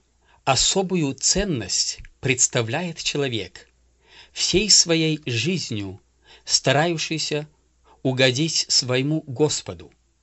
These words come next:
Человек, идущий ради Христа на все лишения и на все страдания.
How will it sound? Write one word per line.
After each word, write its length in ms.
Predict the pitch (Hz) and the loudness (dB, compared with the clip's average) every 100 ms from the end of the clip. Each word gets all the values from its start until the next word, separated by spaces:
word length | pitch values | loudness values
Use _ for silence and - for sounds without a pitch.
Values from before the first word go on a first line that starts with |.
| _ _ _ _ _ _ - | _ _ _ _ _ _ -6
Человек, 680 | - 113 120 120 - - _ _ _ _ _ _ - - | -4 -2 -2 -6 -10 -20 _ _ _ _ _ _ -20 -2
идущий 800 | 131 120 165 190 - - 170 165 _ - | 0 0 -2 -2 -4 0 -2 -2 _ -6
ради 420 | 117 131 170 190 | -2 0 0 -2
Христа 640 | - 180 - - 113 95 - _ _ _ | -6 -6 -6 0 -2 -2 -12 _ _ _
на 220 | 139 127 | -2 0
все 320 | 117 - - 185 | 0 0 0 -2
лишения 720 | 196 - 123 104 101 92 92 - _ _ _ _ _ | -2 0 0 -2 -6 -10 -14 -18 _ _ _ _ _
и 220 | - 123 110 | 0 2 2
на 180 | 107 | -2
все 420 | 104 - 139 139 139 _ | -4 -4 -4 -4 -8 _
страдания. 800 | - - 120 110 101 95 92 90 | -8 -8 -4 -4 -4 -6 -12 -14